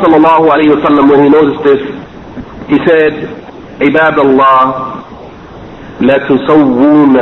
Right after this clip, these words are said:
صفوفكم أو لا يخالفن الله بين وجوهكم." Then he made this statement as reported in Al-Bukhari and Muslim, both of them, that either you will make your lines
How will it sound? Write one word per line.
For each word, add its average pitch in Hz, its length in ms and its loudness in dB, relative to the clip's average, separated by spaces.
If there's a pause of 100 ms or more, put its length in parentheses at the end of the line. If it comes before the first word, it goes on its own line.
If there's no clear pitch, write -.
(140)
صفوفكم 123 1040 0 (880)
أو 127 120 2
لا 135 160 2
يخالفن 131 1000 2
الله 117 460 2
بين 117 260 2
وجوهكم." 107 880 0 (400)
Then 170 240 2
he 151 80 4
made 147 240 2
this 139 240 -2
statement 131 400 -2
as 143 160 0
reported 131 400 0
in 117 80 2
Al-Bukhari 123 560 0
and 120 80 2
Muslim, 127 300 0
both 139 180 2
of 127 160 -2
them, 131 240 0 (480)
that 156 80 2
either 156 200 2
you 147 120 2
will 139 60 4
make 139 180 0
your 135 100 0
lines 127 220 0